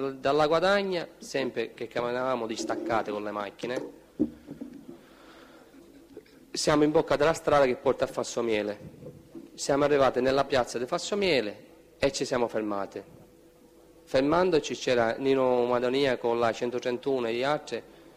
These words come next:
che erano con lui nella macchina, si sono messi un po', un pochettino più distante, e noi eravamo posteggiati insieme a tutte le altre macchine che c'erano in quella sp-, eh, diciamo, in quelle, in quella piazzetta.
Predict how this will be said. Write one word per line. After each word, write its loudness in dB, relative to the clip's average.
che -4
erano 0
con 0
lui 0
nella 0
macchina, -2
si -8
sono -6
messi -6
un -10
po', -4
un -18
pochettino -6
più -10
distante, -8
e 0
noi 4
eravamo 4
posteggiati -2
insieme -4
a -6
tutte -8
le -2
altre -6
macchine -4
che -10
c'erano -6
in -6
quella -4
sp-, -8
eh, -6
diciamo, -6
in -8
quelle, -6
in -12
quella -6
piazzetta. -8